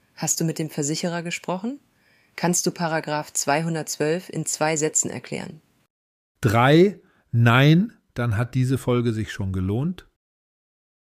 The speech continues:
Speaker 1: Drei Themen heute. Paragraph zweihundertzwölf.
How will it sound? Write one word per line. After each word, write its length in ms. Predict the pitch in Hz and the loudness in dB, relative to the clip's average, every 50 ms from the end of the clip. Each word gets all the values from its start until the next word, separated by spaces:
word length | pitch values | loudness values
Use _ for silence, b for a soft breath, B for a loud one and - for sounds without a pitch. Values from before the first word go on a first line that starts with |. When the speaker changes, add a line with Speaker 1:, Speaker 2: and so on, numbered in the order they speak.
| _ _ _ _ _ _ _ _ | _ _ _ _ _ _ _ _
Speaker 1:
Drei 280 | - 156 165 180 220 | -2 0 2 2 2
Themen 400 | 233 226 - 220 202 190 185 175 | 2 2 0 2 2 2 0 -2
heute. 420 | 160 151 135 139 - - - 160 160 _ _ _ _ _ _ _ _ _ _ _ _ _ | -4 -6 -6 -6 -8 -12 -16 -16 -18 _ _ _ _ _ _ _ _ _ _ _ _ _
Paragraph 540 | - 180 156 165 160 - 156 151 156 - | -6 -4 -4 -4 -4 -2 -2 -4 -4 -4
zweihundertzwölf. 1040 | - - - 180 208 233 226 226 208 208 196 - - - 135 135 139 - - - _ | -8 -4 0 0 0 2 0 -2 -2 -4 -6 -6 -8 -6 -6 -6 -6 -8 -12 -18 _